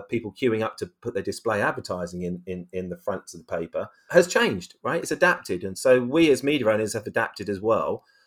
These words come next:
and need to be solution driven in terms of what our advertisers are after. Now, I think advertisers come to news brands in particular because we're very good at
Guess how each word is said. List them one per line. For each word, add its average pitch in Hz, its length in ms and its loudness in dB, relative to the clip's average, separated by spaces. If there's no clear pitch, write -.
and 123 480 2
need 127 340 0
to 127 280 4
be 123 420 2
solution 143 800 2
driven 120 420 4
in 113 160 0
terms 123 300 0
of 117 160 -2
what 123 140 4
our 120 100 4
advertisers 123 640 0
are 120 120 6
after. 151 420 2
Now, 117 160 4
I 127 40 6
think 139 220 0
advertisers 123 560 -2
come 117 240 -2
to 104 200 0
news 135 240 2
brands 113 280 0
in 104 80 -6
particular 139 480 -4
because 123 340 -2
we're 127 160 4
very 127 400 2
good 113 500 0
at - 420 -6